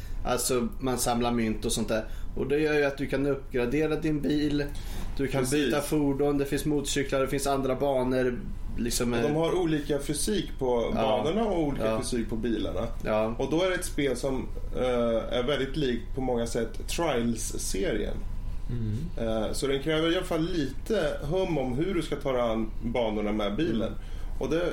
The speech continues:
Speaker 2: jag tycker det är ett jättebra exempel på faktiskt hur man kan utnyttja mobilerna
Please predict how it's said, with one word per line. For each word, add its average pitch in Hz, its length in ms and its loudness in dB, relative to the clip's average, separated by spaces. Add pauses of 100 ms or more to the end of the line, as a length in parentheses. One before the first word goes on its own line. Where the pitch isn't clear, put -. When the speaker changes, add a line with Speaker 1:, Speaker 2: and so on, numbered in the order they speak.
(340)
Speaker 2:
jag 143 140 0
tycker 190 160 0
det 160 60 2
är - 20 -2
ett 143 60 -4
jättebra 180 380 0
exempel 120 440 -2
på 117 200 0
faktiskt 117 480 -2
hur 143 120 2
man 123 120 0
kan 127 120 -2
utnyttja 120 680 0 (840)
mobilerna 113 580 0